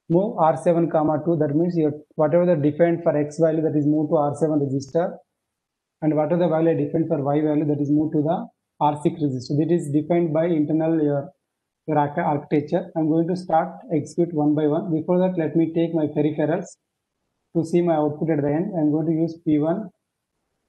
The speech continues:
and go to peripherals and go to input output ports, go to P two port, and similarly go to P three port and place it here.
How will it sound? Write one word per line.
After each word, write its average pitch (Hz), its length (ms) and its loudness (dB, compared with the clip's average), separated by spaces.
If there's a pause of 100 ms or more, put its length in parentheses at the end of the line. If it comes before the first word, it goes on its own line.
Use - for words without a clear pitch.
(1080)
and 151 200 0
go 151 100 -4
to 151 80 -6
peripherals 156 720 -2
and 151 220 0
go 147 120 -2
to 156 80 0
input 147 280 2
output 147 360 -2
ports, 165 260 -4
go 147 100 0
to 151 120 -4 (160)
P 151 80 2
two 151 140 -2
port, 165 340 -2 (1800)
and 151 160 0
similarly 156 560 0 (560)
go 151 80 -4
to 165 120 -4
P 151 240 -2
three 147 220 0
port - 320 -6 (300)
and 151 160 -4
place 147 200 0
it 147 100 -6
here. 147 260 -4